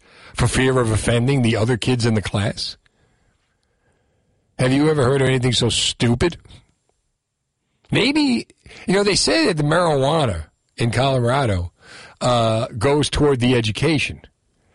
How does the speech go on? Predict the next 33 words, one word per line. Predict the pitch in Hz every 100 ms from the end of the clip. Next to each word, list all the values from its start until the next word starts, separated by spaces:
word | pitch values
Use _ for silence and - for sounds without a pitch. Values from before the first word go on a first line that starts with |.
| _ _ _ -
Maybe | 165 254 269
the | 208 196
education | 175 - - 127 160 147
has | 120
been | 139
smoking | - 160 220 269 170
the | 123
marijuana, | 117 110 107 92 85 107 - -
<laughs> | - -
and | 185 180
this | - 220 -
is | 185
where | 208 185
they | 180
came | 160 147 151
up | 151
with | 151 139
this | 139 143
idea. | 131 131 190 98 - - - - - - - - - -
"Hey, | 113 117
man, | 104 104 95 _ -
you | -
know | -
what | 143
we | 143
gotta | 147 147
do? | 139 160 143 98 _ _
We | -
gotta | 127 135 120
get | 123 127
rid | 139 131
of | 107
valedictorians. | - - 117 98 - 120 120 110 85 85 -